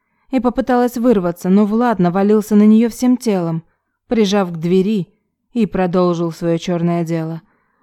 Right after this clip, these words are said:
"Влад, не надо, мы так не договаривались, ты повторяешься". Закончил он за нее фразу и заткнул ее рот поцелуем.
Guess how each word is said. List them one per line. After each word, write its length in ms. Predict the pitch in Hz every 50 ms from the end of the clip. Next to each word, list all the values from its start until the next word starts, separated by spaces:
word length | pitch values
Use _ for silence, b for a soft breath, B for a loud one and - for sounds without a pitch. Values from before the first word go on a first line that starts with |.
| _ _
"Влад, 380 | - 226 226 226 220 208 208 233
не 140 | 233 233 233
надо, 340 | 226 226 214 190 170 196 202
мы 160 | 214 226 226
так 280 | - 233 220 220 -
не 240 | - 226 220 214 208 - _ _ _ _ _ _
договаривались, 880 | - 160 170 170 156 170 175 160 165 175 196 214 202 165 160 151 156 -
ты 120 | - - 214
повторяешься". 880 | - 226 - - 254 240 233 202 170 160 156 156 - - - 165 160 - _ _ _ _ _ _
Закончил 580 | 185 175 196 190 - 247 262 254 226 - 202 196 -
он 180 | 214 196 185
за 140 | 170 185 190
нее 200 | 196 202 196 185
фразу 500 | 170 - 196 220 233 226 180 165 156 - _ _ _ _ _ _ _ _ -
и 100 | 220 214
заткнул 480 | 190 214 208 - - 220 220 226 226
ее 180 | 220 202 180 170
рот 220 | 170 170 180 -
поцелуем. 640 | - 196 180 - 185 165 160 160 165 165 165 165